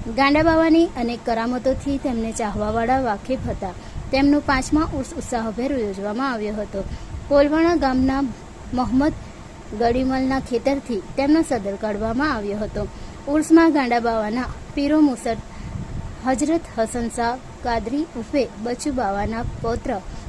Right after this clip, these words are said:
સૈયદ આમિર બાવા કર્ણાટકના ગુલબર્ગા શરીફથી ખાસ ઉપસ્થિત રહ્યા હતા અને તેમની સદરમાં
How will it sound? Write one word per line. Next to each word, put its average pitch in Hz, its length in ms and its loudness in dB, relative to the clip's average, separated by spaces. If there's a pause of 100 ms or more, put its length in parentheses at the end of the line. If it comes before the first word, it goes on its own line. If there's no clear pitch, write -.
(140)
સૈયદ 277 320 4 (240)
આમિર 240 300 0
બાવા 240 340 0 (120)
કર્ણાટકના 277 720 0 (440)
ગુલબર્ગા 247 540 0
શરીફથી 277 540 -2
ખાસ 233 380 -2
ઉપસ્થિત 247 440 -4
રહ્યા 220 280 0
હતા 202 300 -2 (380)
અને 294 200 4
તેમની 277 380 2 (340)
સદરમાં 226 920 -2